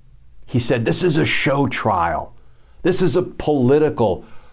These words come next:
prosecution. This is a grave injustice." You know, he may have believed he was throwing red meat to Donald Trump's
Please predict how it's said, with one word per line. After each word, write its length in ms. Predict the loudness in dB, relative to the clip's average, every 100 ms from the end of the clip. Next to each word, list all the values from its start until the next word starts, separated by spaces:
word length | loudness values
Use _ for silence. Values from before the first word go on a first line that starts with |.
| -12
prosecution. 840 | -4 0 0 -2 -2 2 2 0 0
This 180 | 0 0
is 140 | 0
a 80 | 0
grave 880 | -2 -4 0 2 4 6 4 0 -10 -18 -18 -4 2
injustice." 1200 | 4 4 4 2 0 0 -4 -4 -4 -4 -6 -10 -20 -20 -20 -20 -20 -20 -20 -20 -10
You 120 | -2 0
know, 180 | 0 -4 -16 -20 -20 -20 -20 -20 -20
he 380 | -16 -8 0 2
may 300 | 4 4 2
have 300 | 2 0 -2
believed 640 | -2 0 2 2 2 0 -2
he 140 | -2
was 220 | 0 -2
throwing 480 | -4 0 2 2 2
red 340 | 2 0 0
meat 380 | 0 2 2 0
to 100 | -4
Donald 540 | -2 0 2 2 0 -4
Trump's 480 | -4 -2 -4 -10